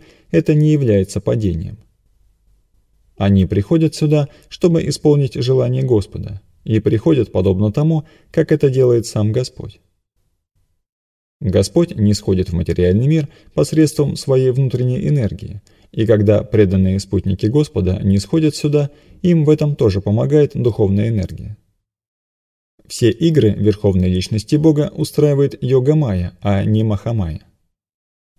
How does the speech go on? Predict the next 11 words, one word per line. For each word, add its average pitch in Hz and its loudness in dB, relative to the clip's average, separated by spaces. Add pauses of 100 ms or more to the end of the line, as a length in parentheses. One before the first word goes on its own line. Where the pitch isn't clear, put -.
(120)
Стало 107 0
быть, 107 2
Джая 101 2
и 95 -2
Виджая 147 0 (260)
пришли 156 0
в 151 2
этот 131 0
мир 147 0
лишь 110 -2
потому, 156 0